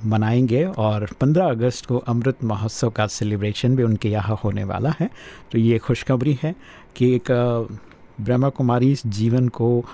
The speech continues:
उन्होंने जीता जागता उदाहरण जो है एक लंबा समय का सफ़र को हमारे बीच में रखा है। तो इसमें कई चीज़ें उन्होंने अपने जीवन में धारण किए और कई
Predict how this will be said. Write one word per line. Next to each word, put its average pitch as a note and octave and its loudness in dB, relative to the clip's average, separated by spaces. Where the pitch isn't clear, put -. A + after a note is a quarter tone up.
उन्होंने A#2 4
जीता C3 2
जागता A2 0
उदाहरण A#2 0
जो A2 -2
है C3+ -2
एक D#3+ -2
लंबा C3 4
समय A#2 -2
का G#2+ -2
सफ़र G#2 -4
को A#2 -6
हमारे G#2 -2
बीच G2+ -4
में G2 -2
रखा F#2+ -4
है। B2 -2
तो B2 2
इसमें C#3 0
कई C#3 2
चीज़ें B2 2
उन्होंने A#2 2
अपने G#2+ -2
जीवन G#2 -2
में G#2+ 0
धारण G#2 0
किए A2 -2
और G#2 -2
कई C#3+ 4